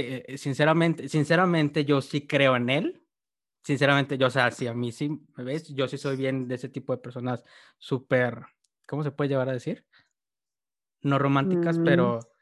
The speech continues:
Speaker 2: Pero creyentes, pues, o sea,
Speaker 1: Ajá,
Speaker 2: tampoco
Speaker 1: creyentes
Speaker 2: devotas,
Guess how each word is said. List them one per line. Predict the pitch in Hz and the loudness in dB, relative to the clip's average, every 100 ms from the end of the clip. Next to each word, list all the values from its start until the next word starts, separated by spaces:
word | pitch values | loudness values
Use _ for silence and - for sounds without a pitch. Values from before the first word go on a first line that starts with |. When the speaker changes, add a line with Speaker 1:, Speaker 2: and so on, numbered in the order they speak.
| _ _ - - _ _ _ _ _ _ 208 | _ _ -20 -20 _ _ _ _ _ _ 2
Speaker 2:
Pero | 202 196 | 8 8
creyentes, | 185 196 190 202 208 190 | 8 6 6 6 6 0
pues, | - 214 220 185 | 2 4 4 2
o | 170 | -6
sea, | - | -2
Speaker 1:
Ajá, | 147 143 | 0 4
Speaker 2:
tampoco | 170 131 135 139 | 2 2 4 6
Speaker 1:
creyentes | |
Speaker 2:
devotas, | 202 180 151 127 | 8 8 6 4